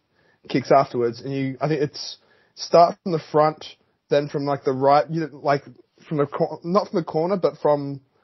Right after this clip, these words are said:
I think you're, like, ten meters out on the right-hand side, then ten meters from the left, and then straight in front to, as your fourth penalty, and then I think you just keep going from there. But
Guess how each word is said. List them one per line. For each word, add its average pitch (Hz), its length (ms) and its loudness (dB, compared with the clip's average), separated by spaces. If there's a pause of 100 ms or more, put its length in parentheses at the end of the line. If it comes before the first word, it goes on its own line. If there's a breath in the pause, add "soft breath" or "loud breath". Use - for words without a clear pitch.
(160)
I 135 40 -12
think 165 140 -2
you're, 151 100 0
like, 139 200 -2
ten 143 200 -4
meters 147 320 -2
out 170 280 4
on 151 100 -8
the 143 60 -6
right-hand 151 420 -2
side, 185 260 0
then 131 160 -6
ten 147 240 -6
meters 143 300 -4
from 151 80 -6
the 139 80 -2
left, 147 320 2
and 139 80 -8
then 143 220 -8 (340 soft breath)
straight 139 320 2
in 131 80 -10
front 143 240 -4
to, 139 300 -4 (400)
as 143 180 2
your 143 160 -6
fourth 151 240 2
penalty, 175 400 -2 (100)
and 135 80 -8
then 139 160 -4
I 131 120 -6
think 139 240 -6
you 135 80 -4
just 123 160 -8
keep 127 200 -4
going 117 280 -2
from 117 180 -14
there. 160 260 -4
But 143 220 2